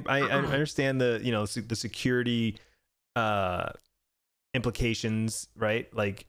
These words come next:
Speaker 1: I, I get it. I watch enough Cyberpunk. I like, that's my shit. That's the shit that I watch. <laughs> I, my entertainment is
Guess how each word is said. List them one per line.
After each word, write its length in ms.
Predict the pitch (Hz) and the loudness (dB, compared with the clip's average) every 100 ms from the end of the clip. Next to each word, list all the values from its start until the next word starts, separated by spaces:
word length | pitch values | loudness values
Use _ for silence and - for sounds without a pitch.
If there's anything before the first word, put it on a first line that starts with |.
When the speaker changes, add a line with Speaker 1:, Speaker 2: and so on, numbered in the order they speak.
| _ | _
Speaker 1:
I, 140 | 196 - | -2 0
I 120 | 190 | 0
get 220 | 175 104 | 0 0
it. 160 | 117 - | 0 0
I 80 | 143 | 0
watch 240 | 160 - | 0 0
enough 140 | 139 120 | -2 -2
Cyberpunk. 560 | 135 123 117 123 117 - | 0 0 0 -2 -2 0
I 60 | |
like, 200 | 135 151 | 0 0
that's 320 | 147 120 151 151 | 0 0 0 0
my 120 | 139 | -2
shit. 280 | - 160 143 | -2 -2 0
That's 140 | 170 | 0
the 140 | 165 | -2
shit 280 | - - 170 | -4 -4 0
that 100 | 147 | 2
I 40 | 131 | 2
watch. 220 | 135 - | 2 0
<laughs> 120 | 131 | 0
I, 160 | 185 135 | 0 0
my 140 | 143 | 0
entertainment 560 | 143 135 - 156 120 107 | 0 0 0 0 0 -2
is 220 | 120 110 | -2 -4